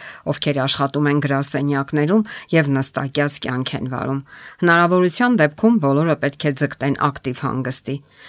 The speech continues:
Դրանից ոչինչ չի կորչի, բայց շատ բան ձեռք կբերվի։ Մարդիկ կսկսեն աշխատել թարմացած, նրանց օրգանիզմը կնախապատրաստվի դիմադրելու հիվանդություններին։ Աստված, որ տնկել է հսկայական ծառեր,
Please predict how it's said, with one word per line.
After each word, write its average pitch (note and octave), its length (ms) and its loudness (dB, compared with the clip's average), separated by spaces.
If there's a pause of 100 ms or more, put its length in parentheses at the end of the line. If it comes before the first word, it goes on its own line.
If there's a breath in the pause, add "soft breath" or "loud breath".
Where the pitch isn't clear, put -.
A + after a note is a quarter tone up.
(140)
Դրանից D#3 520 4
ոչինչ C#3 420 0
չի - 220 0
կորչի, C3 460 -2 (200)
բայց F3 380 0 (200)
շատ C3+ 340 -4
բան B2+ 240 -2
ձեռք C3+ 320 -2
կբերվի։ C3+ 500 -4 (400 loud breath)
Մարդիկ F#3+ 360 4
կսկսեն D#3 560 2
աշխատել C#3+ 500 2
թարմացած, C#3+ 720 -2 (260 loud breath)
նրանց D3 380 4
օրգանիզմը C#3+ 680 2
կնախապատրաստվի C#3 1120 0
դիմադրելու C3 680 -2
հիվանդություններին։ C3 1000 -2 (540)
Աստված, F3 460 0 (200)
որ D#3 220 2
տնկել F#3 360 4
է D3 80 6
հսկայական C#3 760 2
ծառեր, C#3 440 0